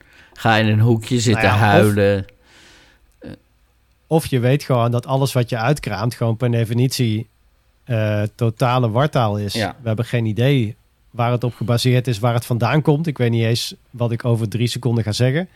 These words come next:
Speaker 2: Eh, dus dit, ja, dit is gewoon een soort stroom die gewoon langs trekt. En we hebben geen idee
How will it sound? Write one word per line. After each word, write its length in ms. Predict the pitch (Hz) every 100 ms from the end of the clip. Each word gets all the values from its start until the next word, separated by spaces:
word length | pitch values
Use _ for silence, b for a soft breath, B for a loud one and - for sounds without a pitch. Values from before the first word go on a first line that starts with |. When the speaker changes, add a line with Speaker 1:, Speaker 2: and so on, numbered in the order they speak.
| b b b b b _ _ _ _ _
Speaker 2:
Eh, 340 | - 113 113 110 - _ _ _ _ _ _ _ _ 113
dus 220 | 107 123 -
dit, 340 | 120 - -
ja, 240 | - 123 110
dit 120 | 107
is 120 | 117
gewoon 160 | - 123
een 80 | 123
soort 240 | 123 113
stroom 600 | - - 143 139 127 123
die 180 | 117 120
gewoon 240 | 131 117
langs 280 | 117 135 -
trekt. 380 | 135 104 117 -
En 180 | 131 113
we 60 |
hebben 260 | 113 113 113
geen 340 | 107 120 127
idee 560 | 117 104 107 107 107